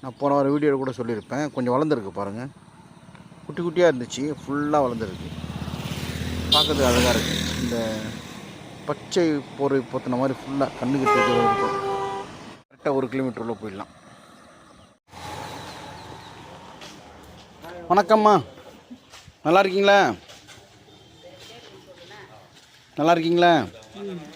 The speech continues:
டீ சாப்பிட்டீங்களா? சரி, கோயில்கிட்ட வந்தியா-, வந்தாச்சு, சிறுவாபுரி முருகன் கோயில்கிட்ட.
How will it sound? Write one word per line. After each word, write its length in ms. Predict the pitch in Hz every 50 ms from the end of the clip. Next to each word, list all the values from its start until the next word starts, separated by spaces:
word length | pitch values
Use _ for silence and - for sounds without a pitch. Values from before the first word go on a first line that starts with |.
| - - -
டீ 80 | - 185 156 170
சாப்பிட்டீங்களா? 440 | 160 151 - - 160 160 165 170 160 143 104 90 - - - - - - 196 - - - - - - -
சரி, 240 | 117 101 82 78 78 - - - - - - - - - - - - - 135 143 - - - _ _ - 135 - -
கோயில்கிட்ட 400 | 151 151 151 139 - 135 98 - 139
வந்தியா-, 240 | 135 131 123 139 131 120 - - - - -
வந்தாச்சு, 380 | 123 123 120 127 120 117 - 151 139 -
சிறுவாபுரி 400 | - 135 143 139 127 117 120 117
முருகன் 260 | 113 110 113 113 107 104
கோயில்கிட்ட. 360 | 110 101 98 101 95 - 135